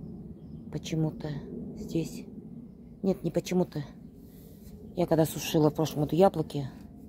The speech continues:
я сверху накрывала москитной сеткой, выпуклой стороной наружу,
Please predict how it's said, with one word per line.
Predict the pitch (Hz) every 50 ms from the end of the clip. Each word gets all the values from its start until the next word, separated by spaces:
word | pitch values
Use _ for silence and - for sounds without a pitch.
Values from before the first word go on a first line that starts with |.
| - - - - - - - - - -
я | - 165
сверху | - - 175 160 - 147
накрывала | 151 147 - - 160 151 156 151 147 151 139 127 - -
москитной | - 151 - - - - - 147
сеткой, | - - 202 208 - - 151 143 123 - - - - - - - - - - - - - - - - - - _ - - - - - -
выпуклой | 151 170 151 - - - 151 143
стороной | - - 151 147 147 151 151 147
наружу, | 156 160 156 147 139 135 143 139 135